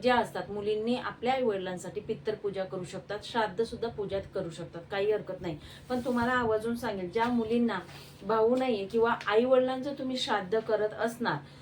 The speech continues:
तर ते तुम्ही बघा, नवरात्रीच्या पहिल्या दिवशी, नवरात्रीच्या पहिल्या दिवशी मातामह श्राद्ध म्हणून येत असतं. इथे दिलेले बघा,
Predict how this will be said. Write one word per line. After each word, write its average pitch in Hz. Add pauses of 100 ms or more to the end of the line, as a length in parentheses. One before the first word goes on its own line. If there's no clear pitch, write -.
(160)
तर 233
ते 240
तुम्ही 247
बघा, 233
नवरात्रीच्या 240
पहिल्या 226
दिवशी, 226 (400)
नवरात्रीच्या 214
पहिल्या 220
दिवशी 214 (180)
मातामह 247
श्राद्ध 208
म्हणून 214
येत 202
असतं. 165 (480)
इथे 233
दिलेले 208
बघा, 190